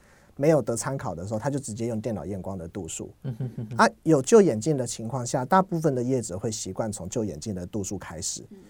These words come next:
Speaker 1: 然后就像你说的，视力比一比之后看不清楚，就上下二十五度动一动，调一调，看能不能变清楚。诶，可以的话，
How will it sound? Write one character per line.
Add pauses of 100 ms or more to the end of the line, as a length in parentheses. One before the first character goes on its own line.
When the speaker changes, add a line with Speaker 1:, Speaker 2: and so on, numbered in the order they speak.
(120)
Speaker 1:
然
后
就
像
你
说
的，
视
力
比
一
比
之
后
看
不
清
楚，
就
上
下
二
十
五
度
动
一
动，
调
一
调，
看
能
不
能
变
清
楚。
诶，
可
以
的
话，